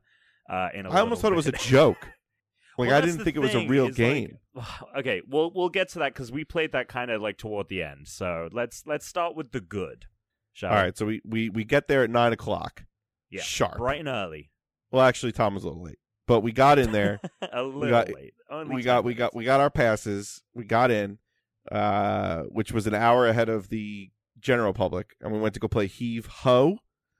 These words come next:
Speaker 1: Yes, by
Speaker 2: um,
Speaker 1: Devolver
Speaker 2: which is on our
Speaker 1: Digital.
Speaker 2: YouTube channel right now.
Speaker 1: Mm-hmm.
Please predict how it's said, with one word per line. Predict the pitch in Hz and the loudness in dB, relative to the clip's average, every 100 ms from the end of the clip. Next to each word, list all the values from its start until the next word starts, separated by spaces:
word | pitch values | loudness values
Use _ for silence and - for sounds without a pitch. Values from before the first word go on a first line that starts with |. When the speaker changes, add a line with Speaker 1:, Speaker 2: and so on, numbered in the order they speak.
| - | -12
Speaker 1:
Yes, | 92 104 - - - - - | -6 -6 -6 -12 -14 -14 -4
by | 104 107 107 | 2 4 4
Speaker 2:
um, | 107 | 4
Speaker 1:
Devolver | 104 | 2
Speaker 2:
which | 98 | -2
is | 98 | 0
on | 120 123 | 2 2
our | 117 | 2
Speaker 1:
Digital. | 110 104 110 | -2 -4 -6
Speaker 2:
YouTube | |
channel | - 113 104 117 | -2 0 2 0
right | 104 98 | 0 0
now. | 101 110 156 214 _ _ - | 0 2 2 -2 _ _ -20
Speaker 1:
Mm-hmm. | 107 104 165 | -16 -12 -10